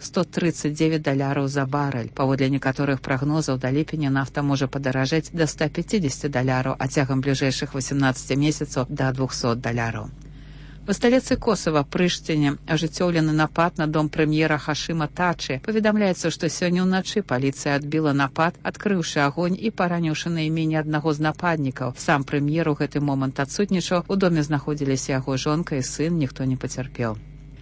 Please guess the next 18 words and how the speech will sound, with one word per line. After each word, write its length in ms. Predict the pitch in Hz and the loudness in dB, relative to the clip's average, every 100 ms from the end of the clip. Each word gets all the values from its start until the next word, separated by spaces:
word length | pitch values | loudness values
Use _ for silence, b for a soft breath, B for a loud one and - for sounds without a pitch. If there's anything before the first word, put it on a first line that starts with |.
| - | -2
Прэзідэнт 480 | 226 214 233 269 - | 0 2 4 2 4
Францыі 400 | 233 202 - 180 | 2 2 2 0
Нікаля 320 | 175 175 175 | 0 0 0
Сарказі 560 | 180 175 - 165 180 202 | 0 -2 -2 -2 2 2
наведаў 320 | 143 143 147 143 | 2 2 0 0
сёння 400 | - 151 151 147 | 0 0 0 2
Лібан. 400 | 147 170 151 127 | 2 0 0 0
Ён 160 | 175 156 | 0 2
стаў 240 | - 151 | 4 2
першым 480 | - 190 165 - 135 | 2 0 0 0 0
заходнім 480 | 139 135 147 147 139 | 0 0 0 2 2
лідарам, 400 | 151 180 190 185 | 2 2 2 2
які 240 | 147 - | 2 0
сустрэўся 720 | 160 190 - 190 165 - 147 139 | -2 -4 0 2 2 2 -2 0
з 80 | |
новым 240 | 156 160 147 | 2 2 0
прэзідэнтам 640 | 151 139 143 147 143 143 | 0 -2 2 0 2 0
Лібану 480 | 135 131 151 160 | 0 2 2 2